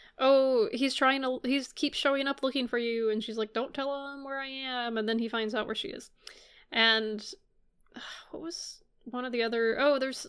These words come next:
some backstory about, like, the couple had a son who died in a fire,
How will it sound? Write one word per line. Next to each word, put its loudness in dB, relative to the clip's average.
some 0
backstory 2
about, 2
like, 2
the 2
couple 0
had 2
a 0
son 0
who 0
died 0
in 2
a 0
fire, -2